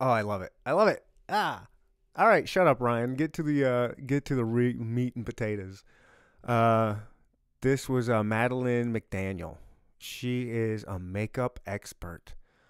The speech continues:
Why would you have a makeup expert on, Ryan? I followed her on, uh, Instagram, as, like, all my guests, how I get 'em, right? Uh, she had this awesome picture of her looking really pretty with a lot of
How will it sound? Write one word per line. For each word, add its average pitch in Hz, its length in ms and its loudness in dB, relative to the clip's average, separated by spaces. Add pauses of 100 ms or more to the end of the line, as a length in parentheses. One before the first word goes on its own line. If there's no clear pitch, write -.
(160)
Why 123 180 -6
would 156 140 -4
you 143 80 -8
have 143 120 -8
a 139 80 -10
makeup 117 340 -8
expert 85 400 -12
on, 85 340 -12 (420)
Ryan? 87 500 -10 (1300)
I - 100 -6
followed 139 420 0
her 139 240 2
on, 123 380 -2
uh, 107 460 -2
Instagram, 127 920 -4
as, 117 100 -6
like, 113 160 -6 (100)
all 113 140 -2
my 107 160 -2
guests, 92 500 -8
how 92 280 -4
I 92 60 -4
get 95 200 -6
'em, 82 140 -8
right? 87 240 -6 (920)
Uh, 104 160 -2
she 135 160 -2
had 120 180 0
this 101 220 -10
awesome 123 380 -2
picture 110 720 -6
of 104 160 -6
her 123 280 -2
looking 120 300 -6
really 107 300 -4
pretty 107 580 -4
with 104 160 -10
a 98 60 -8
lot 101 240 -6
of 117 100 -8